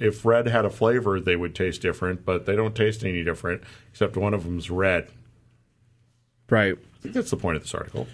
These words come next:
Speaker 2: Well, the point
Speaker 1: Which
Speaker 2: of
Speaker 1: can be
Speaker 2: the
Speaker 1: found online at science blogs dot com, Cortex two thousand seven eleven, the underscore subjectivity underscore of underscore wine dot P H P.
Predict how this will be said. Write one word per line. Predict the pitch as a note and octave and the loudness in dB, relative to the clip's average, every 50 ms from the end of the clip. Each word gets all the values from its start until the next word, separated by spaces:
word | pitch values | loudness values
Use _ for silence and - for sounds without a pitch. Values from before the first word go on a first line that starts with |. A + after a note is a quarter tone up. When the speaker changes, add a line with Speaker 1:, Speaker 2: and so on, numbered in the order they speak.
| - - _ - | -20 -20 _ 0
Speaker 2:
Well, | - A#2 A2+ G#2+ | 2 4 4 4
the | G#2 G#2 | 2 0
point | - - E3 E3+ F#3 | 2 4 4 6 4
Speaker 1:
Which | - | 4
Speaker 2:
of | - | 2
Speaker 1:
can | B3 F#3 | 0 2
be | D#3+ D3+ | 4 4
Speaker 2:
the | D3 B2+ | 4 4
Speaker 1:
found | - E3 E3+ D#3+ C#3 | 4 2 2 2 2
online | B2+ A#2+ A#2+ B2 B2+ B2+ A#2+ | 2 2 2 2 2 2 0
at | G#2+ G#2 - | 0 -2 0
science | - B2 B2 B2 A#2 - | 0 0 2 0 -2 -2
blogs | - A#2 A2 A2 A2 G#2+ G2 A2 | 0 2 2 4 2 2 0 0
dot | - A2 G#2 G2+ - | 0 0 0 0 -2
com, | - G#2+ G#2 G2+ F#2+ | -2 -2 -2 -2 -4
Cortex | - - A2+ A2 G#2+ A2 A#2 G#2 G2 G#2+ - | -2 0 0 0 0 0 -2 -2 -2 -2 -6
two | - A#2+ G2+ | -6 -4 0
thousand | G#2+ G2+ G2+ G2 F#2 F#2 F2 | 0 0 0 0 -2 -4 -4
seven | - G2 F#2+ F#2+ F#2+ F2+ | -2 -2 -2 0 -2 -2
eleven, | F2+ F#2 F#2 F2+ F#2+ F#2+ F2+ - - - - - - - | 0 0 0 0 -2 -4 -4 -6 -12 -20 -20 -20 -16 -8
the | - G2 A2 A#2+ A#2+ A#2+ A#2+ - - | -4 0 2 4 4 2 2 0 0
underscore | B2 A2 G#2+ A2 G#2+ - - - G#2 G2+ | 0 0 2 0 0 -2 0 0 0 0
subjectivity | F#2+ - - G#2 F2+ - A2 - - - - G#2+ F#2+ G2 F#2+ F#2+ G2 - - | 0 0 -2 -2 0 0 -2 -2 -2 -2 0 0 2 0 0 -2 -4 -4 -4
underscore | G#2 G2 F2+ G2+ G2 - - - G2 G2 F#2+ F#2+ F#2+ - | -4 -2 -2 -2 -4 -4 -6 -4 -2 0 0 0 -2 -2
of | - G2 G2 G2 G2 F#2 F2 F#2+ - - - | 0 0 0 0 0 -2 -6 -12 -16 -12 -10
underscore | F#2 F2 E2+ G2 F#2 - - - G2 F#2+ F2+ F#2+ - - | -8 -6 -4 -4 -6 -6 -4 -4 -2 -2 -2 -2 -4 -8
wine | - F#2 F2+ F#2+ F#2+ F#2+ F#2+ F#2+ F#2 F2+ F2 E2+ E2+ - - - - _ - | -10 -6 -4 -2 -2 -2 0 0 0 -2 -2 -4 -6 -12 -16 -20 -20 _ -4
dot | G2 F2+ F2 - | -2 -2 -2 -2
P | - D#2+ | -4 -6
H | - - - - | -6 -6 -10 -12
P. | - - | -12 -14